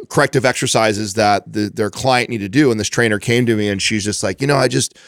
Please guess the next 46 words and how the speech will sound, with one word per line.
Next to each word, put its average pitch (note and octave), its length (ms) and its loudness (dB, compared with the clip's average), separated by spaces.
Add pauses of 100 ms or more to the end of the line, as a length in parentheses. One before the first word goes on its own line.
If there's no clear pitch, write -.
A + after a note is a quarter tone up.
(420)
I C#3 60 -4
feel C#3+ 180 -2
bad. C#3 320 0
They're B2 100 0
paying C#3 300 0
me A#2+ 100 0
one B2+ 220 0
fifty B2 320 -4
an A2+ 80 -2
hour C3 420 4
and G#2+ 100 -4
I'm, G#2 320 -4
I'm G#2+ 140 -2
doing A#2+ 260 0
all A#2 140 2
these G#2+ 360 -2
tedious C3+ 520 0
on B2 200 -2
the A#2 60 -4
floor B2 760 2 (100)
corrective B2 440 0
exercise A2+ 520 0
stuff," F#2 260 -2
right? G#2 180 0
I A2 40 2
said, G#2+ 260 -2 (380)
"So - 100 -10
the C3+ 100 -4
way F3+ 220 2
I E3 180 2
communicate B2+ 760 0 (100)
later A#2+ 540 2
on, G#2+ 400 0 (240)
uh, G#2 360 0
uh, G#2+ 200 -2
like A#2 320 0
this A2 220 -4
to A2+ 120 -2
a F#2+ 60 -2
client B2+ 360 0
is A2 140 -4
I A#2+ 160 0
would F#3 180 2
take D#3 280 0
them B2+ 180 0
through – A2+ 480 2